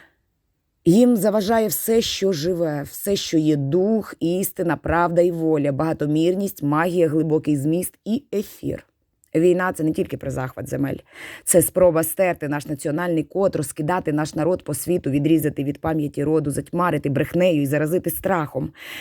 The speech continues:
тримати, як кишенькових, завербованих богів, вбиваючи нам в свідомість, що ми ніхто без когось. Але те, е, але є те, чого вони бояться найбільше. Якщо українець прокинеться,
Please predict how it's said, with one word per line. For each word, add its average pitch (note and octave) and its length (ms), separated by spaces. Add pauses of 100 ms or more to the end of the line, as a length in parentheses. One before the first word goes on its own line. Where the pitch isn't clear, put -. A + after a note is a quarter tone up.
(160)
тримати, G3 480
як D#3 180
кишенькових, E3+ 720
завербованих E3 640
богів, E3+ 480 (280)
вбиваючи E3+ 640
нам D#3+ 180
в D3 60
свідомість, E3 600
що - 200
ми E3+ 100
ніхто F3 500 (200)
без D3+ 160
когось. D3 460 (400)
Але F3 280
те, G3+ 360 (280)
е, D#3 320
але D#3+ 180
є E3+ 140
те, G#3 220
чого E3 180
вони D3+ 140
бояться D#3 400
найбільше. C#3+ 500 (220)
Якщо C3+ 340
українець D3+ 460
прокинеться, D#3+ 640